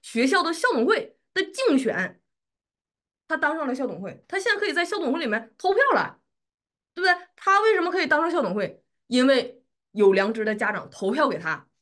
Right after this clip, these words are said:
所以他可以选到校董会上面。他去校董会里面干嘛？他可以在里面发声，他可以在里面投票。如果我们说了，说，哎，我们今天来一个议案哈，我们要在学校里头，呃，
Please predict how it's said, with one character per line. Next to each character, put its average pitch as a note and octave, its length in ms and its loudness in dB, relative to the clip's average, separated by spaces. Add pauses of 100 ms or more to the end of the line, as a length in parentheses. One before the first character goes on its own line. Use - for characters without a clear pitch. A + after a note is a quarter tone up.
(160)
所 A3 220 0
以 C4 120 2
他 A3 180 -4
可 G#3+ 120 -4
以 G#3+ 100 -2
选 E3+ 260 -8
到 F#3 140 -6
校 G3+ 140 -8
董 D#3 100 -12
会 F#3 120 -8
上 F3 140 -4
面。 C#3 180 -10 (200)
他 F#4 180 2
去 G4+ 140 -2
校 F4+ 120 -2
董 A3 120 0
会 B3 140 0
里 A3 60 -2
面 E3+ 120 -4
干 F#3 100 -2
嘛？ D#3 220 -2 (140)
他 - 180 2
可 G4 120 -2
以 C4+ 60 2
在 A#3+ 140 -2
里 G#3+ 60 -2
面 F3+ 100 -6
发 G3 160 -2
声， G#3 220 -6
他 E4+ 260 2
可 G#4+ 100 -4
以 A#3+ 60 -4
在 A#3 120 -2
里 G#3 60 -4
面 F3 100 -8
投 E3+ 180 -10
票。 A3 280 -4 (200)
如 C4 120 -2
果 F#4 100 0
我 D4+ 60 0
们 B3+ 140 0
说 D4 120 0
了， C#4+ 100 2
说， F4 80 0
哎， F#4 100 2 (500)
我 G#3+ 100 -2
们 D4+ 140 2
今 E4+ 120 0
天 E4+ 140 2
来 C4+ 120 0
一 D4 60 -4
个 D4+ 100 -4
议 D4 160 -8
案 B3+ 240 0
哈， F3+ 260 -8 (1200)
我 F#3+ 100 -8
们 C4 240 2
要 D4+ 120 2
在 D4+ 140 0
学 B3 220 -4
校 D4+ 160 2
里 A3+ 80 -6
头， F3+ 300 -10 (640)
呃， E3+ 380 -8